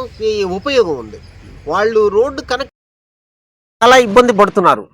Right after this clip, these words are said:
అంటే ఊర్లోంచి బస్సులు వెళ్ళడం, మన ట్రాఫిక్ జామ్ అవడం, వీటన్నిటికి కూడా ఒక సొల్యూషన్ దొరుకుతుంది దీనివల్ల. ఈ especially ఈ విజయవాడ కాకుండా మంగళగిరి ఒక ఎడ్యుకేషన్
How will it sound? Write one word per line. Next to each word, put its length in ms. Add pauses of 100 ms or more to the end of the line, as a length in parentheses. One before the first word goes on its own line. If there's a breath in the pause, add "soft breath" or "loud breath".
అంటే 160
ఊర్లోంచి 580
బస్సులు 380
వెళ్ళడం, 720
మన 200
ట్రాఫిక్ 600
జామ్ 280
అవడం, 420 (500)
వీటన్నిటికి 680
కూడా 260 (600)
ఒక 120 (380)
సొల్యూషన్ 640
దొరుకుతుంది 500
దీనివల్ల. 540 (720)
ఈ 160 (960)
especially 640 (540)
ఈ 180
విజయవాడ 640 (280)
కాకుండా 400
మంగళగిరి 540
ఒక 180
ఎడ్యుకేషన్ 760